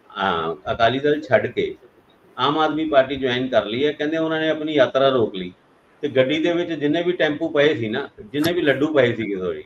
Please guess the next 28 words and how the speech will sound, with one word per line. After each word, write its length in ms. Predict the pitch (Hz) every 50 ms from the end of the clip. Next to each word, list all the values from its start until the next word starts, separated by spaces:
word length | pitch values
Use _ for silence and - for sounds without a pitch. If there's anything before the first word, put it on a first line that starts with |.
| _ -
ਟੈਂਪੂ 280 | 101 104 104 110 135 135
ਮੇਰੇ 160 | 131 135 131
ਮੂੰਹ 180 | 127 123 135 135
ਚੋਂ 100 | 135 127
ਨਿਕਲ 220 | - - 107 104
ਗਿਆ, 220 | 110 127 151 165 - _ _ _ _ _ _ _
ਲੱਡੂ 360 | 98 101 120 131 131 165 165 156
ਪਏ 260 | 156 143 143 151 143
ਸੀ, 100 | 147 156
ਮੈਂ 140 | 156 160 160
ਉੱਥੇ 200 | 165 165 175 175
ਵੰਡ 260 | 135 127 113 107 104
ਤੇ, 200 | - 95 85 - _ _ _ _ - _ _ _ _ -
ਤੇ 80 | 151
ਸਾਰਿਆਂ 360 | - - 147 151 156 170 180 185
ਨੇ 60 | 190
ਪੁੱਛਿਆ 320 | 185 175 143 131 160 175
ਵੀ 120 | 175 185 185
ਵੰਡ 260 | 156 147 143 147 151
ਕੇ 220 | 147 165 165 165
ਰਹੇ 140 | 165 165 165
ਹੋ? 120 | 160 160
ਕਹਿੰਦੇ 280 | 160 160 156 160 170 175
ਤਲਵੀਰ 560 | 170 160 147 143 131 135 143 151 165 156 147
ਗਿੱਲ 300 | 127 131 139 147 156 151 156
ਤੋਂ 300 | - 143 147 151 165 151
ਖਹਿੜਾ 320 | - - 156 180 185 175 143
ਛੁੱਟਿਆ। 340 | - - - - 71 67